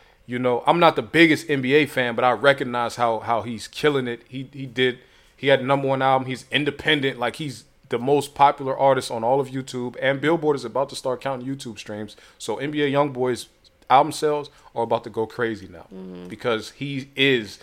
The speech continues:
Speaker 1: not just rap. He's the most popular artist, period, in America on YouTube. Very, very crazy. The boy's doing numbers on there.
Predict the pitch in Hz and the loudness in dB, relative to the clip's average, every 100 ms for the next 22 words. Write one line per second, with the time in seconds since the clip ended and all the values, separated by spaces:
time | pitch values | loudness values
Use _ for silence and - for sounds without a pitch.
0 | - - 135 170 170 131 156 - - 165 | -12 0 2 2 -2 0 2 0 -4 -8
1 | 147 143 131 - - 139 139 123 - 135 | -6 -4 -4 -4 -2 -2 -2 -6 0 0
2 | 123 110 - _ _ _ - 185 170 127 | 0 -6 -14 _ _ _ 0 6 6 6
3 | 107 - 123 117 135 135 120 113 123 113 | -2 -6 -6 -2 0 0 -2 -8 -8 -6
4 | 113 110 - - _ _ _ _ _ _ | -6 -10 -12 -20 _ _ _ _ _ _
5 | _ - 101 135 135 113 120 107 120 104 | _ -8 4 6 6 2 -2 -2 -4 -6
6 | 92 90 101 123 107 107 104 101 110 95 | -8 -12 -6 -4 -6 -10 -12 -8 -8 -10
7 | 90 90 82 | -14 -18 -18